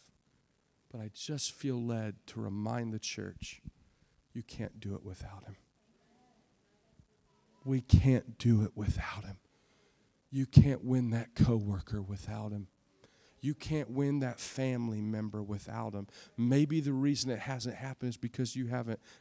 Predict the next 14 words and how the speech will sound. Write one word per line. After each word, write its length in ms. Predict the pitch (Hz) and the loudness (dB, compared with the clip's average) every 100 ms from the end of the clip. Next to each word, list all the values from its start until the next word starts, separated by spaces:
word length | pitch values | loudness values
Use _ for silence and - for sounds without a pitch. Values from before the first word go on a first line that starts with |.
| - | -4
quit 220 | - 127 | 0 0
trying, 540 | - 135 127 123 113 - _ _ - 113 | -2 0 2 2 0 -4 _ _ -20 2
working, 580 | 131 151 - 113 113 110 _ _ - | 6 6 6 4 4 -2 _ _ -8
and 120 | 107 | -4
just 260 | 107 - | 0 0
let 240 | 110 107 101 | 0 0 -2
him 240 | 110 107 | -2 -2
do 260 | 104 107 101 | 0 0 0
it. 120 | 98 - _ _ _ _ _ _ _ _ _ _ _ _ - | -4 -10 _ _ _ _ _ _ _ _ _ _ _ _ -10
Let 140 | 117 | -8
him 280 | 101 117 110 | -4 -4 -6
do 240 | 104 98 | -6 -6
it. 80 | 95 - - - - - _ _ _ _ _ _ _ - - _ _ _ _ | -8 -14 -14 -12 -12 -16 _ _ _ _ _ _ _ -20 -20 _ _ _ _
Amen. 460 | 113 101 98 95 92 | -8 -4 -2 -4 -6